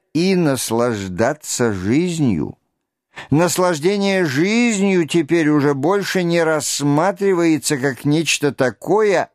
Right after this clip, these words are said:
от чего человек должен отказаться, а наоборот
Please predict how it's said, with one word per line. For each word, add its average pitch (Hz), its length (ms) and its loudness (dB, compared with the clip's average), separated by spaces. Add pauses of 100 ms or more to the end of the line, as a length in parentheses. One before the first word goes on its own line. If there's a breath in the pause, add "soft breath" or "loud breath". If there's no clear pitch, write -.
от 156 260 -2
чего 151 360 0
человек 143 520 0
должен 143 600 -2
отказаться, 120 1080 -2 (480 soft breath)
а 180 220 2
наоборот 175 880 -2